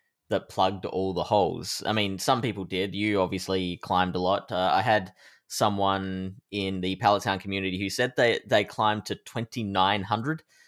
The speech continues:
<laughs> uh, with, with the team. And, like, I tried the team myself and, like, I didn't find the same success with it. So, like, yeah, it's a, it's a mystery, DeFi. That's, uh, that's what we can learn from this. Go Battle League is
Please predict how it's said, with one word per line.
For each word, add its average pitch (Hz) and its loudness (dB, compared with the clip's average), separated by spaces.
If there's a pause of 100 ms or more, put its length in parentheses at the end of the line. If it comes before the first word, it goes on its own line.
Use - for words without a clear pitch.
(100)
<laughs> - -8
uh, 147 4
with, 113 -2
with 110 -4
the 110 -6
team. 110 -6
And, 123 4
like, 160 4 (760)
I - 2
tried 349 2
the 359 -8
team 262 2
myself 175 6
and, 139 2
like, 139 4
I 156 4 (260)
didn't 180 -2
find 190 4
the 160 0
same 185 0
success 160 0
with 104 0
it. 87 -2
So, 131 4
like, 131 6
yeah, 117 6
it's 98 -6
a, 127 0 (1040)
it's 185 2
a 208 6
mystery, 156 6 (560)
DeFi. 156 8
That's, 175 2
uh, 131 4
that's 156 4
what 160 6
we 160 4
can 147 2
learn 135 4
from 143 -2
this. 143 6
Go 156 8
Battle 143 6
League 135 4
is 117 0